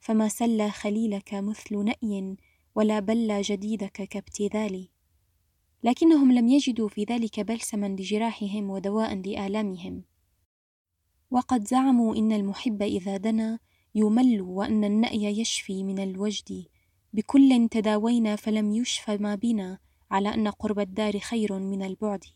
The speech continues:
على أن قرب الدار ليس بنافع إذا كان من تهواه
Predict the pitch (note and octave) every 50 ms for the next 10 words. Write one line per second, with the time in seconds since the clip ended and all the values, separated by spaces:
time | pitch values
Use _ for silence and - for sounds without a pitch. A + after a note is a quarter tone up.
0 | _ _ _ _ _ _ _ _ _ _ - G#3+ G#3 G#3+ - A3+ A3 G#3 - -
1 | A3 G#3 F#3+ G#3 F#3+ F#3 F#3+ G#3+ G#3+ G#3+ G#3+ G#3 G3+ G#3+ G#3+ G3+ - G#3 F#3 F#3
2 | G3 F#3+ G3 G3 - - A3+ A#3 A3 G3 F#3+ F#3 F#3 _ _ _ _ _ _ -
3 | A3 G3+ G#3+ G3+ G3 - A#3+ A#3 A3 G#3+ G3+ G3+ G3+ G3+ - G#3 G3 F#3 G#3 A3
4 | A#3 A#3+ G#3+ G#3 G3+ G3+ G3+